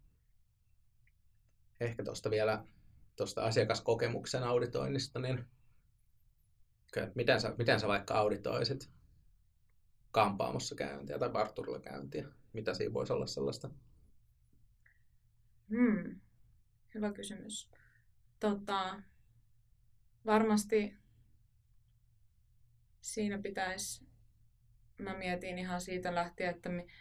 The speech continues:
Speaker 2: minkälainen fiilis sille asiakkaalle tulee, kun se astuu to-,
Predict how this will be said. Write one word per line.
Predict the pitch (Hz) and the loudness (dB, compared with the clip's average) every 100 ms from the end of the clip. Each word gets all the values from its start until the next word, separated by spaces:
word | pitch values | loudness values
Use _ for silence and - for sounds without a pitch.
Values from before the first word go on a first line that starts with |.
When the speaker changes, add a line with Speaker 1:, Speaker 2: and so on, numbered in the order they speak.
| - | -12
Speaker 2:
minkälainen | - 180 165 165 156 | -6 -2 -2 -2 -6
fiilis | - 170 175 180 185 | -4 -2 -2 -2 -4
sille | 208 196 | -4 -4
asiakkaalle | 196 196 190 - 196 190 190 190 | -4 -4 -6 -4 -2 -2 -4 -8
tulee, | 185 180 175 | -2 0 0
kun | 175 | -2
se | - 180 180 - - - - | -8 -8 -8 -14 -20 -20 -12
astuu | 170 170 - 175 175 175 - - - - | -6 -6 -4 -4 -2 -4 -8 -14 -18 -8
to-, | 180 156 - | -4 -4 -8